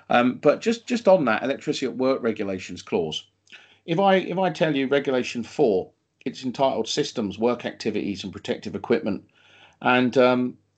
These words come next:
this is pretty much a statutory, uh, with ex-, with the exception of part two. So there's four parts, one, two, three, and four. And it, and I'll just read them out. Part one, all systems shall, shall means mandatory,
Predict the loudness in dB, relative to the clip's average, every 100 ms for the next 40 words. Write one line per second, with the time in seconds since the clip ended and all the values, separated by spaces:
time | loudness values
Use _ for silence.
0 | -4 -4 -2 -2 2 2 2 0 -4 -4
1 | -2 -4 -6 -8 -4 -2 -4 _ _ _
2 | 0 4 4 0 -8 0 2 2 -2 -18
3 | -8 -6 -6 -8 -10 -4 -2 -2 -2 -4
4 | -4 -6 -4 -2 -2 -4 -6 -2 -2 -2
5 | -8 _ -10 -2 0 2 2 4 2 0
6 | 0 -2 -2 -4 -4 -4 -4 -2 0 0
7 | -2 _ _ -20 -20 _ 0 0 2 2
8 | 2 0 -2 -2 -2 0 2 0 -2 0
9 | 2 4 2 0 -2 -2 -2 -4 -6 -4
10 | -4 -4 -12 -8 -2 -2 -2 -10 _ _
11 | _ _ -12 -4 -2 -2 -4 -2 -4 -4
12 | -4 -6 -6